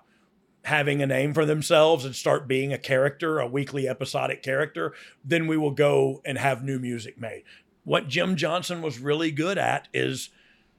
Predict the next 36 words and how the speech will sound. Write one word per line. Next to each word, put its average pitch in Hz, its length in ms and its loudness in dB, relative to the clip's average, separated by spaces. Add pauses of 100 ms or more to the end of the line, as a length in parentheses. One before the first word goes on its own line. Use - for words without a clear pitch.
(280)
he 120 120 -8
had 139 120 4
a 139 60 0
great 143 260 2
eye 147 160 4
for 151 160 -4
the 151 60 -6
character. - 680 -6 (100)
And, 143 220 2
and 151 200 -2
look, 190 200 0
I 139 120 2
don't, 165 320 2
I 156 120 2
don't 269 280 0
think 165 300 -6
that, 156 220 2 (340)
uh, 127 440 0 (1600)
I'm 151 140 2
not 175 200 2
saying 170 340 4
the 147 80 0
people 156 300 0
who 147 80 4
make 147 200 2
the 151 80 -4
music 139 360 -2
now 135 160 2
don't 131 240 0
have 131 160 -2
a 127 60 -4
great 135 240 2
eye 123 120 2
for 123 160 -6
the 110 80 -8
character. 147 600 2